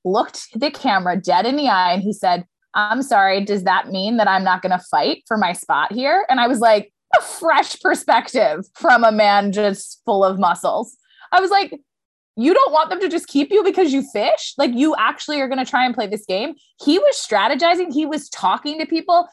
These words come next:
He wasn't off fishing like he could have done, except when they all wanted him to go fishing so they could have some fucking food. I was, like, very impressed with that one moment. And I also was impressed. We saw last time when Erica changed, turned back time,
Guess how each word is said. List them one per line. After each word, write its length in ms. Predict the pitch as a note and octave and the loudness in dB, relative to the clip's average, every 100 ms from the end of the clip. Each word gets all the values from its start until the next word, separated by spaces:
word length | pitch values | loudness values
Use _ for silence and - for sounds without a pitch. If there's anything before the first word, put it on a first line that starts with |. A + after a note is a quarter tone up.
| _ - | _ -6
He 80 | |
wasn't 340 | A#3+ B3+ F4+ - | 0 0 0 -2
off 280 | A3 A#3+ - | 0 0 -2
fishing 420 | - C4+ D#4 D4+ | -8 -8 -6 -6
like 160 | C4+ - | -6 -4
he 140 | A3+ | -8
could 280 | - A#3 A3+ | -6 -4 0
have 200 | B3+ G3 | 0 0
done, 400 | G3 G3+ B3+ D4+ _ - | 0 0 -2 -6 _ -6
except 420 | A#3+ - B3 B3 | -6 -2 -2 0
when 120 | C#4 B3+ | -2 -2
they 100 | B3+ | 2
all 200 | A3 F3 | 2 2
wanted 300 | - A3+ A#3 | 0 0 -2
him 180 | A#3+ | -4
to 80 | G#3+ | -6
go 180 | G#3 G#3+ | -6 -6
fishing 380 | G#3 G#3 G#3 G3 | -6 -8 -8 -8
so 80 | G3+ | -6
they 140 | G3 | -4
could 100 | G3 | -4
have 200 | G3+ G3+ | -2 -2
some 140 | G3+ | -4
fucking 360 | G3 G3+ G#3 G3 | -2 -2 -2 -10
food. 320 | F#3+ E3+ G#3+ - - - | -6 -6 -6 -12 -16 -2
I 120 | C#4+ | 0
was, 140 | G4 B4+ | 0 0
like, 260 | C5+ A3 | -2 -2
very 280 | A3 C4 D#4+ | 0 0 -2
impressed 380 | D4+ C#4 C4+ - | -2 0 0 -2
with 140 | A3 | -4
that 280 | F#3+ G3 - | -2 0 -2
one 280 | G3 G#3 G3+ | 0 0 0
moment. 280 | F#3 C#4 - | -2 -2 -2
And 120 | B3 | 0
I 140 | A#3 - | 0 2
also 380 | F#3 G#3+ - D4+ | 2 2 -2 -6
was 160 | E4+ | -6
impressed. 540 | F4+ E4+ G#4+ A#4+ - _ _ _ | -8 -4 -2 -2 -6 _ _ _
We 260 | G3+ A#3+ F4+ | -4 0 0
saw 540 | - B3 G3+ G#3+ C4 - | 0 2 4 4 2 0
last 400 | F#3+ E3+ G3 - | 0 0 0 -2
time 260 | C4 B3+ A#3 | 0 0 0
when 140 | A3+ | -2
Erica 480 | E3 F3+ G3 G3+ G3 | 0 0 0 -2 -6
changed, 520 | - A3 G3+ G3+ - _ | -4 -4 -4 -6 -10 _
turned 240 | - A3 G#3+ | -4 -2 0
back 200 | G3 F3+ | 0 -2
time, 580 | - E3 D#3+ G#3 B3+ | -6 -4 -2 -2 -4